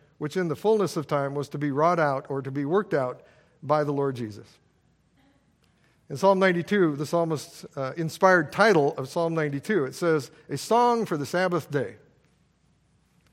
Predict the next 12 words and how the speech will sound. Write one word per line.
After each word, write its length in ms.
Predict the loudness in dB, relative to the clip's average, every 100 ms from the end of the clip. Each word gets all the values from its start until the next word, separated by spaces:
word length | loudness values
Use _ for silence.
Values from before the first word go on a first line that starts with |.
| _
Brothers 260 | -10 -8 -6
and 80 | -4
sisters, 520 | -4 -2 -2 -2 -10 _
this 180 | -16 -14
is 100 | -12
the 80 | -6
Sabbath 340 | -2 0 0
day. 220 | 0 0
This 140 | -2 -4
is 60 |
a 60 | -8
s-, 260 | -8 -14